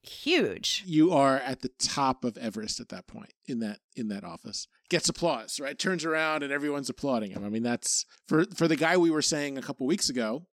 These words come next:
Speaker 2: uh, maybe last week, was it? Everything, he's no power and London is pulling the rug out from him and he's losing his mojo at work.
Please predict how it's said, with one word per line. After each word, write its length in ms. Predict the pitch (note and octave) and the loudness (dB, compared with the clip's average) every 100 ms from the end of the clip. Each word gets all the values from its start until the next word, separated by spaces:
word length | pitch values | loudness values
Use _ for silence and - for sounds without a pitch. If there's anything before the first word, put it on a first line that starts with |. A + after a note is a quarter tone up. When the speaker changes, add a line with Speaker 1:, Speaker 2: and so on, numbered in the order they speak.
| _ | _
Speaker 2:
uh, 260 | C3 A#2+ A2+ | -10 -6 -4
maybe 200 | B2 A2+ | -4 -4
last 300 | A2 C#3+ - | -4 -4 -2
week, 140 | A2+ | -4
was 160 | A2+ G2+ | -6 -8
it? 100 | A2+ _ - | -10 _ -6
Everything, 280 | C3 C#3+ D3 | 2 4 4
he's 260 | C#3+ B2 - | 0 -2 -2
no 140 | C#3 | 0
power 560 | A#2+ D#3+ C#3+ C#3 C#3 C3 | 4 4 4 2 2 0
and 460 | A#2 A2+ A2+ A2+ C3 | -2 -2 -4 -6 0
London 380 | C3 C3+ B2+ | 2 4 2
is 320 | A#2+ A2 A2 - - | 2 0 -4 -10 -10
pulling 180 | D3 A#2 | -6 -2
the 80 | A2 | 2
rug 200 | D#3 D3 | 2 4
out 140 | C#3 | 2
from 180 | - C#3+ | 0 -6
him 340 | C3+ C3+ C3 A#2 | -4 -2 -2 -4
and 100 | G#2+ | -4
he's 280 | G2+ - - G3 C3+ C#3 | -6 -8 -10 -12 -10 0
losing 280 | C#3 C#3 B2+ | 4 4 4
his 140 | G#2 | 2
mojo 340 | B2+ C3+ B2 | 2 2 2
at 80 | G#2+ | 2
work. 280 | B2 C#3+ A#2 | 2 2 2